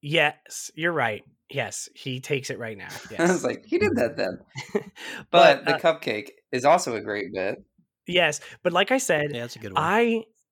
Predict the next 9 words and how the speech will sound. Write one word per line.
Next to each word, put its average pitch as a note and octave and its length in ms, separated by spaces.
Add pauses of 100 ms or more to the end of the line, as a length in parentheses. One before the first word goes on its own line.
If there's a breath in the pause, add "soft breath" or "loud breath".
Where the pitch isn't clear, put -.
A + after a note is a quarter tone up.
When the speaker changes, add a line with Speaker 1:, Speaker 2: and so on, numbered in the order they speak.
Speaker 1:
there's C4 340
a, A#3 240 (120)
um, D3 520 (340)
<laughs> - 360
there's, F#3+ 220
like, G#3 160
a, D3 220
a D3 40
Simpsons D3 760